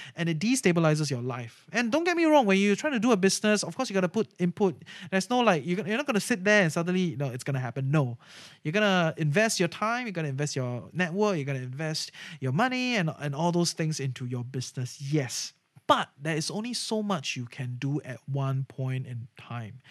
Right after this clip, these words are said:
If you have talked to all these people and they gave you all these feedback, that means your early days, right? You're trying to figure your market reach.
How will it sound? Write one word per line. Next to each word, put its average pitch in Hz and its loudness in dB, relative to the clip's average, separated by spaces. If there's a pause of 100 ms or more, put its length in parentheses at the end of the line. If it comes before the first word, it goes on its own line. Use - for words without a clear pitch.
(360)
If 135 -6
you 147 -2
have 147 -6
talked 208 -2
to 160 0
all 151 2
these 160 -2
people 208 0
and 127 -4
they 123 -8
gave 135 -6
you 147 -2
all 151 2
these 151 0
feedback, 147 -2
that 135 -8
means 156 -4
your 127 -6
early 180 4
days, 160 4
right? 131 -4
You're 139 -2
trying 147 -2
to - -6
figure 143 -2
your 135 0
market 123 -6
reach. 131 -8